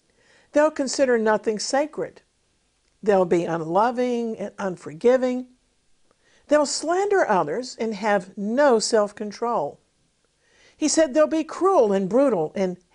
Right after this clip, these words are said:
hate what is good and love what is bad.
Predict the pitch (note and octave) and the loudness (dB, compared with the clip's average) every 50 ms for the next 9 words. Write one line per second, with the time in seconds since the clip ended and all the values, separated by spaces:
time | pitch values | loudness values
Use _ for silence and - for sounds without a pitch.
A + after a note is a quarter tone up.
0 | _ - A#3 B3+ C#4 - - A#3+ B3+ A#3+ A#3 G3+ F3+ D#3+ F3 D#3+ D#3 D3+ F3 F#3+ | _ 0 0 0 0 -2 -6 -4 -2 -2 -2 -4 -4 -4 -4 -4 -4 -4 -6 -8
1 | F#3+ - _ _ _ _ _ _ _ _ _ - F3+ F3 E3+ E3 D#3+ D#3 - F#3+ | -10 -14 _ _ _ _ _ _ _ _ _ -6 -4 -4 -4 -4 -8 -10 -8 -4
2 | E3+ F#3+ G3+ F#3 F3 G#3+ F#3 F3+ E3+ E3+ D#3+ E3 F#3 F3+ F#3+ F#3 E3+ D3+ B2+ - | 0 2 2 2 0 -2 -4 -4 -6 -6 -8 -6 -6 -4 -4 -2 -4 -6 -8 -10